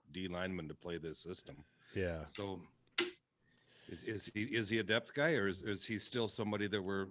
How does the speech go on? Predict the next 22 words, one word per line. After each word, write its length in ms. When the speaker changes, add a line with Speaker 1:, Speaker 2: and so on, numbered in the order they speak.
Speaker 1:
maybe 300
gonna 200
say 220
goodbye 420
to, 200
or 460
Speaker 2:
Uh, 520
Speaker 1:
do 80
you 60
think 400
Speaker 2:
uh. 20
Speaker 1:
we're 120
done 260
cutting? 300
Do 60
you 60
think 160
we're 100
done 440
cutting 380
players? 540
Speaker 2:
No. 280